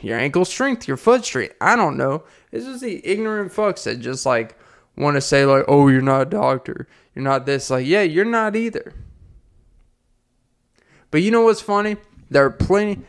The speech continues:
if you have a personal trainer who knows everything, but they look like, and they can't perform exercises at a minimal level that you would expect someone.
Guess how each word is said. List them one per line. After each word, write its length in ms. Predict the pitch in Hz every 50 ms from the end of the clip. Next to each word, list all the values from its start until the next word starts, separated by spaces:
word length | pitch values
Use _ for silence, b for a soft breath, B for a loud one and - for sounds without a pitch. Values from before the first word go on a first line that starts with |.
| B B -
if 200 | - 139 143 123
you 180 | 143 165 202
have 100 | 226 214
a 80 | 208 190
personal 520 | 156 - - 185 185 180 - 190 175 165
trainer 520 | 151 - - 151 113 - - - - - - _ _ _ _ -
who 160 | - 147 143
knows 400 | 143 143 143 151 165 160 143 131
everything, 500 | 131 123 - - - - - - - 151 b b b b b b _
but 80 | -
they 140 | 135 156 165
look 400 | 151 151 165 190 214 214 - -
like, 420 | 202 196 202 208 214 208 - - - - - -
and 120 | - 151 156
they 120 | 160 165
can't 280 | 156 - - 202 185 -
perform 440 | - 147 - - 175 190 202 196 175
exercises 1160 | 156 160 160 - 170 151 139 120 - _ _ - - - 156 139 139 139 135 131 135 135 120 -
at 140 | - 139 127
a 100 | 135 135
minimal 560 | 135 135 151 185 220 254 285 285 277 262 247
level 280 | 240 233 233 226 202 190
that 100 | 156 147
you 160 | 143 147 160
would 140 | 165 160 147
expect 480 | 143 143 - - - - 196 185 180 -
someone. 500 | - - - - - - - - -